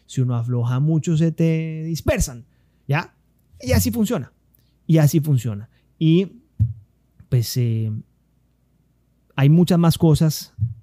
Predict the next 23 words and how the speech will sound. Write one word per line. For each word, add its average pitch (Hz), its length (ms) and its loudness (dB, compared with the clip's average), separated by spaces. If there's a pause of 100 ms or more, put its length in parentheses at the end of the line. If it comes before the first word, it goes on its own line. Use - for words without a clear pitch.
muchas 160 480 6
más 131 220 6
cosas 139 260 6
alrededor 110 420 0
de, 127 220 -4 (520)
pues, 143 180 0
todo 165 100 2
este 165 180 4
concepto 143 460 2
y 151 60 4
esta 135 180 2
fórmula 143 320 4
de 135 60 4
liderazgo. 113 580 0 (640)
Mm, 131 340 4 (460)
hay 160 160 4
algo 190 220 4
que 185 80 0
a 147 40 4
mí 143 140 4
personalmente 147 960 -2 (160)
me 135 340 2
quedó 135 540 2